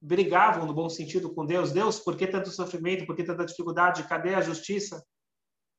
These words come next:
E eles falavam que quando eles, eles iam chegar no paraíso, eles iam cobrar de Deus. E tem relatos de tzadikim que conversaram com, com essas almas, falaram, "E aí, você tá cobrando?"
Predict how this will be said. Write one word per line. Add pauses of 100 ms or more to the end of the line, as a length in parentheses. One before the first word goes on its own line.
(140)
E
eles
falavam
que
quando
eles,
eles
iam
chegar (400)
no
paraíso, (320)
eles
iam
cobrar (180)
de
Deus. (1200)
E
tem
relatos
de
tzadikim
que
conversaram
com, (320)
com
essas
almas, (180)
falaram,
"E
aí,
você
tá
cobrando?"